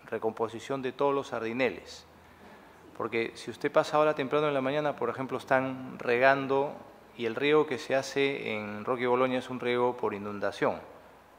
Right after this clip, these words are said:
Tradicionalmente es un riego por inundación utilizando las acequias que tiene Ro-, el, las bermas de Roque Boloña. Eh, este, el, lo que pasa con este riego es que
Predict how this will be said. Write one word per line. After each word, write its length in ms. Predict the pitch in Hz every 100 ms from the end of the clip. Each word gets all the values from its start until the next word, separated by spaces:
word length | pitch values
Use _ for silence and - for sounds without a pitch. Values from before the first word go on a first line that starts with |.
| - -
Tradicionalmente 880 | 120 117 113 120 139 151 147 147 135
es 80 | -
un 100 | 123
riego 200 | 131 127
por 120 | 120
inundación 540 | 117 113 113 - 135
utilizando 680 | 127 117 107 120 123 127 127 - - - - - - -
las 220 | 110 113
acequias 680 | - 135 120 117 113 - - - - -
que 100 | 107
tiene 640 | - 117 113 110 107 107
Ro-, 300 | 113 110 113
el, 340 | 113 104 101
las 180 | 98 98
bermas 360 | 107 107 107 104
de 60 |
Roque 200 | 104 104
Boloña. 280 | 101 104 87 - - - - - - - - - - - -
Eh, 520 | 117 110 110 107 107 107 104 107 - - - -
este, 380 | 120 - - -
el, 120 | 110 107
lo 80 |
que 120 | 104 110
pasa 480 | 135 - 135 -
con 200 | - 110
este 300 | 113 - 127
riego 400 | 120 131 123 123
es 80 | 123
que 180 | 123 113